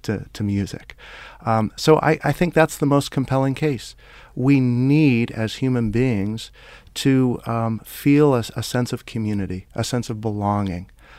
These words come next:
Um, and on top of that, nobody does a better job celebrating milestones, whether it's the national anthem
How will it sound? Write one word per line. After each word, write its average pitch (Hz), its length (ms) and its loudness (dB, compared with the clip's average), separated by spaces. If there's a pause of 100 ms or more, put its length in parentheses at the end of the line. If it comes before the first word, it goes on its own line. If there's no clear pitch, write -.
(260)
Um, 110 380 0 (300)
and 143 120 6
on 139 100 6
top 156 240 2
of 127 80 2
that, 131 260 2 (1000)
nobody 135 420 4 (220)
does 131 180 4
a 120 60 2
better 131 220 4
job 117 340 2
celebrating 110 640 2
milestones, 101 840 0 (640)
whether 120 200 4
it's - 160 -2
the 120 80 0
national 127 380 4
anthem 120 440 0